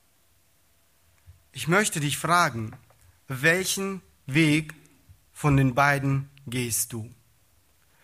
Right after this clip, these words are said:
Wohin führt dein Weg?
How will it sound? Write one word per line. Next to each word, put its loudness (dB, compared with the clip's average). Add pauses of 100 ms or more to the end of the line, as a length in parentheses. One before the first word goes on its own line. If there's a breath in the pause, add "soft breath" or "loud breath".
(200 soft breath)
Wohin 2 (160 loud breath)
führt 0 (160)
dein 0
Weg? 0